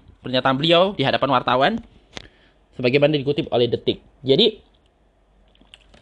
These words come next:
gue sih cukup yakin ini sebenarnya persoalan ini datang dari elit.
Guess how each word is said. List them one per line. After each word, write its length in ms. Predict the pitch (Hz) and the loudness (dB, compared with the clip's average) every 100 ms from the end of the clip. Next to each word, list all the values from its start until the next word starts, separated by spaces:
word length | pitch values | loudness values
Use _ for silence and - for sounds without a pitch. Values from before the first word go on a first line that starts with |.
| - - - - - - - - | -12 -10 -12 -14 -16 -12 -10 -4
gue 160 | 139 202 247 | 2 2 2
sih 100 | 277 | -2
cukup 300 | 233 202 180 | -2 -2 0
yakin 500 | 170 - 233 - - | 0 0 0 0 -4
ini 240 | 196 247 | -2 0
sebenarnya 560 | 233 160 160 165 226 220 | 0 2 2 2 0 0
persoalan 480 | 175 180 170 175 | 0 2 4 2
ini 160 | 170 202 | 0 -2
datang 320 | 175 - 170 | -2 -2 -4
dari 640 | 170 151 147 156 147 151 - | -2 -2 -2 -6 -6 -8 -2
elit. 320 | 151 170 | 0 0